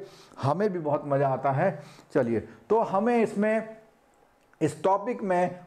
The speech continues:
दो बातें पढ़नी है, Graphical approach और एक simplex method। क्या करनी है हमको?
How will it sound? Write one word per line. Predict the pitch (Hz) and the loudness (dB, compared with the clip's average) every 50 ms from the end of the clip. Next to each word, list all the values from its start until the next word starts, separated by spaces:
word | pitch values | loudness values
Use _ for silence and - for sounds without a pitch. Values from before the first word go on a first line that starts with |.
| - | -8
दो | 123 107 104 196 240 269 | -6 0 2 2 4 4
बातें | 247 220 196 185 - 196 185 | 4 2 0 0 0 0 0
पढ़नी | - 175 170 170 175 180 185 | 0 0 0 0 0 -2 0
है, | 190 196 190 156 127 | 2 2 2 2 0
Graphical | 107 139 151 156 170 160 - 214 208 220 226 233 240 240 233 - - - - - _ _ - | 0 2 2 2 2 0 -2 -2 0 0 0 0 0 -2 -4 -8 -16 -20 -20 -20 _ _ 0
approach | 180 185 185 - 220 226 226 220 220 | 0 0 2 2 4 4 4 2 0
और | - - 160 175 180 | -2 0 2 2 2
एक | 190 190 190 | 2 0 -2
simplex | - - 170 170 170 170 175 180 170 175 - 160 | -2 -2 -2 -2 0 2 0 0 0 -2 -4 -2
method। | 139 123 107 - 120 107 - - - - - | -2 -2 0 0 0 0 -2 -4 -12 -6 0
क्या | - 165 185 | 0 2 2
करनी | 185 - 202 190 190 208 208 | 2 0 -2 0 0 0 2
है | 214 214 | 4 4
हमको? | 214 202 180 226 240 240 240 | 2 2 2 2 2 2 0